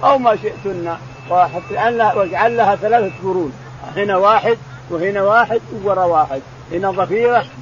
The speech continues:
وهنا ظفيرة وورا ظفيرة." هذا، هذا السنة للمرأة إذا ماتت تجعل هكذا قرونها.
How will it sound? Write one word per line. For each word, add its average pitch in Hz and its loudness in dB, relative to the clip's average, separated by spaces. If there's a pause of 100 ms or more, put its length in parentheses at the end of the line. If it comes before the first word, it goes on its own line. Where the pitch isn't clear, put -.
(140)
وهنا 190 -4
ظفيرة 208 0 (260)
وورا 202 0
ظفيرة." 170 -4 (260)
هذا، 196 2
هذا 202 -4
السنة 226 -2 (280)
للمرأة 202 4
إذا 190 -2
ماتت 214 -2
تجعل 180 0 (240)
هكذا 185 0
قرونها. 151 -4